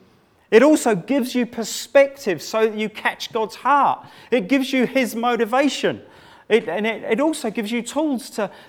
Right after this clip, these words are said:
to help you, "Well, how do I articulate my faith then?" You know, we were out on the, in the market, we're doing healing on the streets yesterday. Amazing time. But among the team, we're like, um, "Well, how do you communicate the gospel? How do you," well, Contagious Christian gives you tools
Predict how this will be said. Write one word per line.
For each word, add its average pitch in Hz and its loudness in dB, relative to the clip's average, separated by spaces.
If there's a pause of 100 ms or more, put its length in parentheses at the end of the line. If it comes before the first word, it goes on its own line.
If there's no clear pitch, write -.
to 233 2
help 240 0
you, 233 0 (160)
"Well, 240 2
how 262 -2
do 254 -2
I 247 0
articulate 254 -6
my 247 -6
faith 330 -6
then?" 127 -4 (460)
You 220 0
know, 208 4
we 214 0
were 220 0
out 220 0
on 208 -2
the, 190 -4 (160)
in 214 2
the 202 0
market, 208 2
we're 175 -2
doing 180 0
healing 202 0
on 196 -4
the 180 -6
streets 185 -6
yesterday. 202 -2 (240)
Amazing 233 -2
time. 127 -2 (380)
But 214 4
among 254 0
the 247 2
team, 277 -2
we're 220 -2
like, 208 -4
um, 208 -8 (240)
"Well, 220 -2
how 277 -4
do 240 -6
you 254 0
communicate 233 -2
the 202 -4
gospel? 202 -8
How 240 -2
do 254 -6
you," 254 -6 (240)
well, - 0 (180)
Contagious 330 -2
Christian 233 -6
gives 285 -2
you 180 0
tools 175 -4